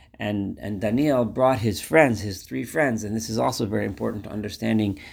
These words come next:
the chapter we're about to read, his three friends, Hananiah, Mishael, and Azariah, which was their Hebrew names, or Shadrach, Meshach, and Abednego, which was their Babylonian names.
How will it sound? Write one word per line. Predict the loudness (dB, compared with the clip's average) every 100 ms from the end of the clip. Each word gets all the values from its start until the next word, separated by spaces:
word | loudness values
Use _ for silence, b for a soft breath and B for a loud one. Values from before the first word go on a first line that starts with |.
| B B -12
the |
chapter | -4 0 0 -2
we're | -4 -2
about | 0 0 0
to | -2
read, | 0 4 4 2 -4 B B
his | -12 -6
three | -2 -2
friends, | 0 2 2 2 -4 B B
Hananiah, | -6 0 4 6 6 6
Mishael, | 4 2 -2 -4 0 2 2
and | 0
Azariah, | -2 0 0 0 0 0 -2 b b b -10
which | -8 -6
was | -4 -4
their | -2
Hebrew | 2 2 2
names, | 0 0 2 0
or | 0 -2 0
Shadrach, | 0 -2 2 2 2 -2
Meshach, | -6 -6 0 2 2 0
and | -4
Abednego, | -4 -2 -2 -2 -4 -2 0 0
which | -2 -6
was | -6 -4
their | -2 0
Babylonian | 0 2 2 2 2 -2 -8
names. | -10 -6 -6 -6